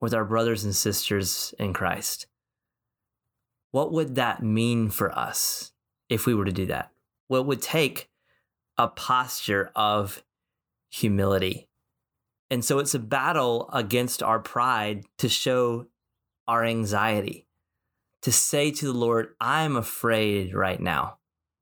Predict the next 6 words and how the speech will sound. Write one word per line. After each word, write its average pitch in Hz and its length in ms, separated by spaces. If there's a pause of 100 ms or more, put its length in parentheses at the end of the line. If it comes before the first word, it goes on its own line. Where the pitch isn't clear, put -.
(560)
I 131 280
am 113 380
worried 104 560
right 92 260
now. 80 380 (680)
I'm 127 240